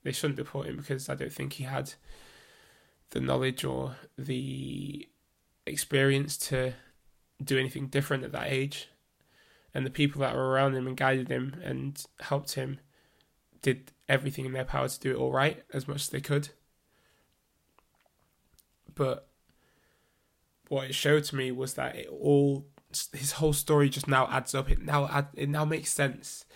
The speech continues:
There was always something about Mo Farah that felt like a barrier between me and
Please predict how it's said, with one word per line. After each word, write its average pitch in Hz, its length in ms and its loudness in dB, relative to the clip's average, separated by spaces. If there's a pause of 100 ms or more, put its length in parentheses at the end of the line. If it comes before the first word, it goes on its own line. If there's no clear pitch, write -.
(240)
There 135 120 0
was 139 100 4
always 160 240 4
something 143 720 0
about 139 340 2
Mo 135 140 2
Farah 135 420 2
that 127 220 -6 (1400)
felt 151 220 4
like 143 100 4
a 147 60 4
barrier 135 580 4 (460)
between 131 600 -2
me 131 240 0
and 131 380 -6